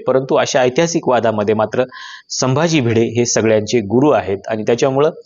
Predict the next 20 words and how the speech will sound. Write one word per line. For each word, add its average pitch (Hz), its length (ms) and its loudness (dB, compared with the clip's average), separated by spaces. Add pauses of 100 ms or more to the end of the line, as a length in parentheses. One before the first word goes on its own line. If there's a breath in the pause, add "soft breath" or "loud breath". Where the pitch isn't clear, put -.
(300 loud breath)
संभाजी 143 440 0
भिडे 170 220 4
जे 151 120 4
सांगतील 117 500 -2 (120)
तेच 120 300 0 (240)
होऊ 110 220 2
शकतं, 120 460 -2 (340)
याच्यामध्ये 117 420 2
काहीही 120 420 0
वाद 107 260 2
नाही. 107 180 -2 (360 loud breath)
आणि 117 100 -4
त्याच्यामुळं 147 460 2 (400 loud breath)
वाघ्या 127 320 2
कुत्र्याची 160 380 0
समाधी 131 400 0
एकतीस 127 340 0
मे 127 100 2
पर्यंत 120 340 0
निघेल 117 360 2